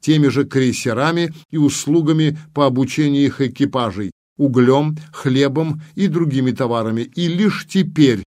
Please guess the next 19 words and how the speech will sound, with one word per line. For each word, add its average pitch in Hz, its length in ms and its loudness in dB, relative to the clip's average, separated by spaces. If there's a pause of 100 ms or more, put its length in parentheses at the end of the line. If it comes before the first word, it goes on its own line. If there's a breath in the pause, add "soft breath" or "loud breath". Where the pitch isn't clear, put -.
(120)
испанцы 143 580 -2
получали 135 520 -2
в 104 80 -8
своё 127 360 -2
распоряжение 127 920 -4 (220)
живые 117 680 -2 (120)
деньги. 104 600 -4 (180 loud breath)
Не 175 180 6
всю 143 340 2
сумму 123 680 -2 (100)
и 185 140 4
не 175 120 2
сразу, 120 580 -2 (240)
тем 151 180 4
более 143 280 4
что 151 220 2
русские 147 560 0 (180)
ясно 127 480 0
показали, 127 580 0